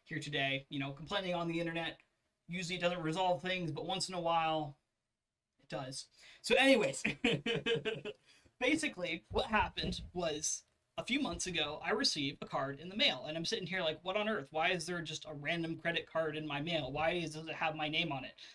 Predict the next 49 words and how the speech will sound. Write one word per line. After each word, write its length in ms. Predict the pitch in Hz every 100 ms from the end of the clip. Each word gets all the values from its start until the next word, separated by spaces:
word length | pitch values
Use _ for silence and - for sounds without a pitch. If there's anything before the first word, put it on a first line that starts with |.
| _
Let 80 | -
me 80 | 165
go 160 | 170 143
call 260 | - 160
the 100 | 151
card. 320 | - 160 127
Wait, 200 | 139 170 139
it's, 160 | 139
I 80 | 156
can 140 | 156
actually 320 | 156 165 - 147
activate 400 | 180 220 226 262
it?" 140 | - - - -
So 120 | 196
I 120 | 254
was 120 | 294
super 220 | - 254 240
duper 260 | 226 202
confused 420 | 165 - 233 196
about 260 | 151 139 131
this, 440 | 139 139 - - - _ _ _
and 420 | 170 170 165 160 156
so 120 | 170
I 60 |
decided 460 | 165 - 214 165 -
to, 60 | - -
you 100 | 156
know, 120 | 143
talk 240 | 139 160 160
to 60 |
my 60 | 165
roommates 380 | 147 165 156 147
about 220 | 143 139
it, 60 | 123
like, 120 | 135
"This 180 | 143 -
has 140 | 139
ever 120 | 143
happened 280 | 131 139 139
to 60 | 120
you? 300 | 135 196 262 - _ _
You 60 | -
know, 60 | -
does 300 | - 139 - _
people 340 | - 143 147 139
ever 160 | 139
upgrade 280 | 143 - 131
your 100 | 156
cards?" 360 | 160 233 269